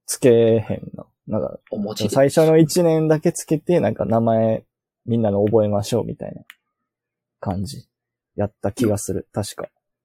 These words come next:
Speaker 1: うん。
Speaker 2: いいね。中学校までつけてたからね、奈良県はおそらく。
Speaker 1: あ、中学もあったわ。お、お、覚え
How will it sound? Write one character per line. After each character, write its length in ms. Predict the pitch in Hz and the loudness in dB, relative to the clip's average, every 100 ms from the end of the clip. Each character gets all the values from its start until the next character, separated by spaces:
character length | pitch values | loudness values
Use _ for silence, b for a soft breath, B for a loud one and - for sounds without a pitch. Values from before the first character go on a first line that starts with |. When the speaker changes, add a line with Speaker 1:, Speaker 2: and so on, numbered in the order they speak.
| _ _ - | _ _ -18
Speaker 1:
う 40 | |
ん。 40 | 127 | -16
Speaker 2:
い 100 | 120 143 | -12 -8
い 60 | |
ね。 140 | 160 147 | -6 -6
中 340 | - 160 190 | -6 -2 0
学 220 | 269 - | 0 0
校 140 | - 117 | 0 2
ま 100 | 104 | 0
で 60 | |
つ 140 | - - | -6 -4
け 120 | 101 | -4
て 100 | - | -4
た 100 | 101 | -12
か 60 | - | -10
ら 80 | 95 | -8
ね、 100 | 98 | -6
奈 160 | 101 | -4
良 100 | 107 | -6
県 220 | - 98 | -8 -12
は 60 | 95 | -14
お 40 | |
そ 120 | - - | -16 -18
ら 80 | |
く。 200 | - - | -20 -4
Speaker 1:
あ、 140 | 131 - | -2 -2
中 220 | - 233 | 4 6
学 220 | 262 151 110 | 6 4 4
も 120 | 95 | 0
あ 20 | |
っ 100 | - | 2
た 140 | 190 | 4
わ。 140 | 123 - _ _ _ _ _ _ - | 4 2 _ _ _ _ _ _ -2
お、 160 | 156 143 | 0 2
お、 200 | 151 180 151 165 | 2 2 4 6
覚 120 | |
え 20 | 180 | 4